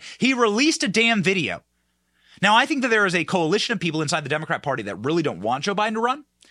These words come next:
They don't want the Muppets that actually run Joe Biden, the people who act, the shadow campaign that is actually president, 'cause Barack Obama's actually president. Susan, Susan Rice is actually president. Susan Rice just left the White House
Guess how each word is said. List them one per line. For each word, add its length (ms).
They 100
don't 180
want 320
the 200
Muppets 680
that 120
actually 240
run 340
Joe 160
Biden, 200
the 60
people 240
who 100
act, 140
the 80
shadow 440
campaign 420
that 180
is 160
actually 420
president, 520
'cause 240
Barack 300
Obama's 520
actually 380
president. 340
Susan, 300
Susan 280
Rice 260
is 160
actually 380
president. 400
Susan 260
Rice 160
just 140
left 140
the 80
White 200
House 220